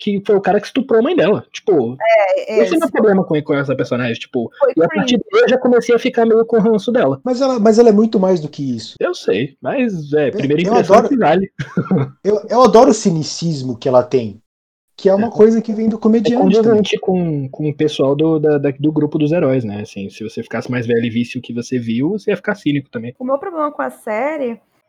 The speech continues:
Speaker 2: é que eu acho que ela vai meio ladeira abaixo, sabe? Eu acho que, assim, com exceção do, do,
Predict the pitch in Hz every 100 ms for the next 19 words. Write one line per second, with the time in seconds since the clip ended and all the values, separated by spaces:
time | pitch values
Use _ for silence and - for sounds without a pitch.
0 | _ - 254 285 254 233 262 269 285 277
1 | 277 262 254 240 254 247 262 254 269 269
2 | 240 269 302 339 226 196 202 220 - 214
3 | 214 220 277 - - 262 - _ - -
4 | 311 247 233 262 - 277 269 285 339 370
5 | 330 - 247 240 233 220 214 202 190